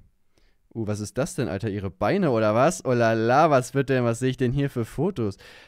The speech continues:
Digga, krank, Alter, hier ist einfach, das bin einfach ich und mein Nymphensittich, Alter. Junge, das muss ich euch aber zeigen hier.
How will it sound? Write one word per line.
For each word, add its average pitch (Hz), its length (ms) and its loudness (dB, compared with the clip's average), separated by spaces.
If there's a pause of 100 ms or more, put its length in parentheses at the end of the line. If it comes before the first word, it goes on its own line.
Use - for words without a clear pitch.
Digga, 113 220 4
krank, 123 480 -4
Alter, 120 180 0
hier 120 160 -2
ist 113 80 -4
einfach, 139 300 -4
das 123 160 -8
bin 131 100 -12
einfach 131 320 -10
ich 156 220 -8
und 156 100 -8
mein 131 140 -8
Nymphensittich, 110 680 -12
Alter. 98 220 -10
Junge, 107 140 -10
das 104 180 -14
muss 117 80 -12
ich 113 60 -12
euch 110 100 -12
aber 101 160 -10
zeigen 110 320 -10
hier. 98 220 -12